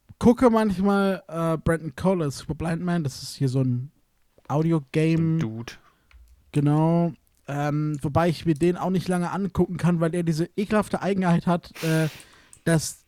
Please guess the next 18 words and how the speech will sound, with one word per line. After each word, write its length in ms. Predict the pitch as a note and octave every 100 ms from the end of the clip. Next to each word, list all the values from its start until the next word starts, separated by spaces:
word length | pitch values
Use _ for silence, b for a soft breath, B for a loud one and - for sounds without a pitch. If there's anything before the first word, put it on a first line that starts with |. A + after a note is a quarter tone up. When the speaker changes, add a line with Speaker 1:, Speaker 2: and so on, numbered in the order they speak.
| -
Speaker 1:
die 80 | E3
Chatnachrichten 880 | - A3 F#3 E3+ E3+ - F3 F3+ -
Speaker 2:
Mhm. 100 | A2+
Speaker 1:
von 240 | C#3+ F3
seiner 240 | E3 D#3+ C#3+
T 120 | D#3+
T 140 | D#3+
S 320 | D#3+ F3 - -
vorgelesen 640 | - F3+ E3 D3 C#3 C3+
werden. 180 | C3+ C3
Und 80 | C#3+
ich 180 | - -
kann 260 | F3+ C4
das 160 | B3+ -
nicht 180 | A#3 A#3
abhaben, 400 | G#3+ F#3 C3 B2+
Leute. 200 | A#2 A#2
Speaker 2:
Ja. 220 | G#2+ G#2